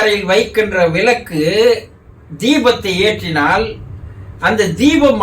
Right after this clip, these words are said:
அலைந்து அலைந்து அழிந்து போகிறது என்றால், துர்சக்திகள் இருக்கிறது. மேலும் இதையெல்லாம்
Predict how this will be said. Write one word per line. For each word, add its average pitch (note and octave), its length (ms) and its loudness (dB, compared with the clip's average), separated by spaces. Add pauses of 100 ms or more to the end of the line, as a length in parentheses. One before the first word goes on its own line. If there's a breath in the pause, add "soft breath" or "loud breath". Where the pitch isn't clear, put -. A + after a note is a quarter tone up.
அலைந்து A3+ 380 4
அலைந்து G#3 460 2 (2250)
அழிந்து G#3+ 400 2
போகிறது C#3+ 580 -2 (1400)
என்றால், D#3+ 500 2 (300)
துர்சக்திகள் E3 840 -4 (140)
இருக்கிறது. B2 600 -4 (2500)
மேலும் D4 400 4
இதையெல்லாம் A3+ 540 4